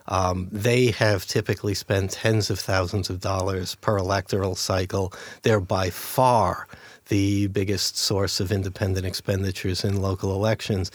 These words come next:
And you will not be seeing them in the Heinz-Lawver race because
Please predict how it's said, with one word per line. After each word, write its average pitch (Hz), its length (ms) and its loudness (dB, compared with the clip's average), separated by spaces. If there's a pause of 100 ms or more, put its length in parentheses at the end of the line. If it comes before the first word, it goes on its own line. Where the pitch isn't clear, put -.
(380)
And 120 160 4
you 110 80 4
will 101 140 2
not 135 460 4
be 123 140 2
seeing 101 460 2
them 95 340 -2
in 101 240 2
the 98 200 0
Heinz-Lawver 101 800 0
race 98 380 -2
because 98 800 -2